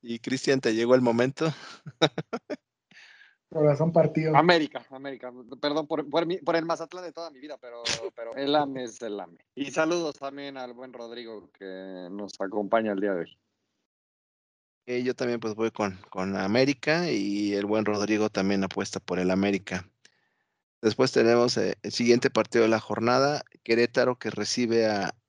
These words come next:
Speaker 1: a Toluca. Eh, Troc, por, ¿cuál es tu pronóstico?
Speaker 2: Yo creo que empatan.
Speaker 1: Cristian.
Speaker 3: Empate.
Speaker 1: Perfecto.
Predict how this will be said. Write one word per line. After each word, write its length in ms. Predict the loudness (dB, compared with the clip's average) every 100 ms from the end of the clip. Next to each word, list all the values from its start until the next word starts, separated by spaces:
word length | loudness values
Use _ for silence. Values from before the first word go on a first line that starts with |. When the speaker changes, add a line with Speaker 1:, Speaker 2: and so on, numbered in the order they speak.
| -6
Speaker 1:
a 260 | -2 0
Toluca. 640 | 0 0 2 2 2 0 -2 _ _ _ _ _ _ _ _ -10
Eh, 200 | -8 -4
Troc, 300 | 2 2 2
por, 180 | -6 -6 -8 -16 _ _
¿cuál 180 | -2
es 80 | -2
tu 100 | -4
pronóstico? 680 | -6 0 0 0 -2 0 -2 -4 -16 _ _ _ _ _ _ _ _
Speaker 2:
Yo 180 | -14 0
creo 180 | 2 2
que 80 |
empatan. 580 | 2 2 2 0 -12 -14 _ _ -20 _ _ _ _ _ _ _ _ _ _ _ _ _ _ _ -20 -20 _ _ _ _ _ _ _ _ _ _ -4
Speaker 1:
Cristian. 460 | -4 2 4 4 2 -8 -20 _ _ _ _ _ _ _ _ _ -12
Speaker 3:
Empate. 560 | -8 -6 4 4 4 -8 _ _ _ _ _ _ _ _ _ _ _ _ _ _
Speaker 1:
Perfecto. 460 | -20 -20 -16 -16 -16